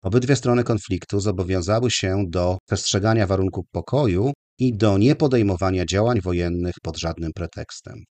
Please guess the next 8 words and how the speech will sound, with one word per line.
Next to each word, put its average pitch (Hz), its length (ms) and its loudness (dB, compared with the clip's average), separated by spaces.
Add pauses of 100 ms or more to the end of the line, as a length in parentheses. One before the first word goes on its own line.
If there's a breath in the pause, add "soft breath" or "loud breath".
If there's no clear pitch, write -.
(680)
W 90 80 -6
wyniku 107 300 0
sporu 123 340 2
dziedzicznego 107 520 0
w 95 60 -4
Głogowie 92 720 -2 (140)
Albrecht 120 360 2
Achilles 95 680 -2